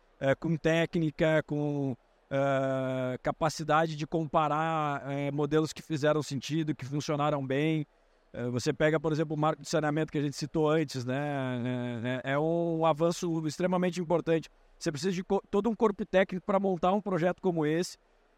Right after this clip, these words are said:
É, o Estado tem bons técnicos, esse é, é, esse é um ponto até interessante de trazer.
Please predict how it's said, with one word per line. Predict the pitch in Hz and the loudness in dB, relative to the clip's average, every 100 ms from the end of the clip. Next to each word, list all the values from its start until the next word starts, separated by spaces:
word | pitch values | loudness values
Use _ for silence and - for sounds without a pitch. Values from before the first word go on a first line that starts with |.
| - | -6
É, | 135 135 131 131 131 127 | -2 -2 0 -2 0 -2
o | 131 | -2
Estado | 151 - 160 170 | -4 0 2 2
tem | 160 170 190 226 | 0 0 2 2
bons | 180 175 156 | 2 0 0
técnicos, | - 143 180 180 147 135 | -2 -2 -2 -4 -4 0
esse | 151 170 | 0 0
é, | 147 131 135 135 | -2 -2 -4 -4
é, | 139 | -2
esse | 156 | 0
é | 208 | 0
um | |
ponto | 170 190 | 0 0
até | 180 170 | 2 0
interessante | 180 170 160 165 165 | 0 0 0 0 -2
de | |
trazer. | 156 151 123 131 156 | 0 0 0 0 -2